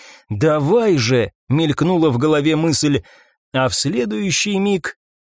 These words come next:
луч исчез. Тварь недаром потеряла конечность.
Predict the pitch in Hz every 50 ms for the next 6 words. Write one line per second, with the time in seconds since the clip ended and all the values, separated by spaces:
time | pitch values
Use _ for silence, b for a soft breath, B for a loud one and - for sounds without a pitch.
0 | _ - - 127 143 160 165 147 - - - - _ _ _ _ - 160 143 -
1 | - - - - - 196 165 113 - - - - _ _ _ _ _ _ _ _
2 | _ _ - - 123 127 170 202 220 220 220 202 170 135 - _ _ - 123 143
3 | 160 170 156 135 185 214 190 160 139 123 120 113 - 127 117 - 135 123 123 120
4 | 117 117 117 - 123 131 127 127 117 107 - - - - - - - - -